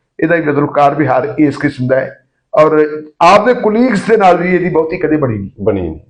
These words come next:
Speaker 1: ਇਹਨੇ ਹਰ ਥਾਂ ਦੇ ਉੱਤੇ ਮਤਲਬ ਧੱਕਾ ਮੁੱਕੀਆਂ ਕਰਦਾ ਰਿਹਾ ਲੋਕਾਂ ਦੇ ਨਾਲ।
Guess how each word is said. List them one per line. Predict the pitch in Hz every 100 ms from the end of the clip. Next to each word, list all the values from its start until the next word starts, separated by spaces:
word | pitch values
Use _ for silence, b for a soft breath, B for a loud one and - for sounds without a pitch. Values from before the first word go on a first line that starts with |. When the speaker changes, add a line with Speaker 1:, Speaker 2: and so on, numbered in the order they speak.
| _ -
Speaker 1:
ਇਹਨੇ | 165 160
ਹਰ | 139
ਥਾਂ | 185 - 165
ਦੇ | 165
ਉੱਤੇ | 190 190
ਮਤਲਬ | 175 165 165 143
ਧੱਕਾ | 151 -
ਮੁੱਕੀਆਂ | 139 139 147
ਕਰਦਾ | 147 135 127 147
ਰਿਹਾ | 151
ਲੋਕਾਂ | 139 135 135
ਦੇ | 135
ਨਾਲ। | 123 127 -